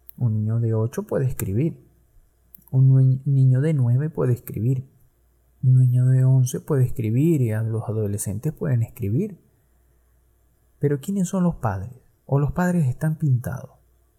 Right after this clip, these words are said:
Que los niños se pueden...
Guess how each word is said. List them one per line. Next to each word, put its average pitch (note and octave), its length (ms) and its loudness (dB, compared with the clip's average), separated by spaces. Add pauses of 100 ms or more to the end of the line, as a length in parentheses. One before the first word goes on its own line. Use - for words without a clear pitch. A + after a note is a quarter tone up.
(880)
Que B2 120 0
los A#2+ 140 2
niños F3+ 340 0
se B2 80 -6
pueden... D3 800 -4